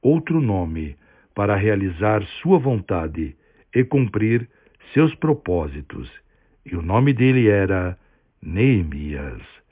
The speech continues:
Agora, voltaremos nossa atenção para ele e para a obra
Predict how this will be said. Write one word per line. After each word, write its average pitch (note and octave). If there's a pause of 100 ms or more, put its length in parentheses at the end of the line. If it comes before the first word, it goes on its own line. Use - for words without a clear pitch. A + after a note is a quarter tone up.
(520)
Agora, C#3+ (340)
voltaremos D#3
nossa C#3
atenção C#3
para C#3+
ele G#2+ (300)
e F#2+
para F2
a D2
obra C3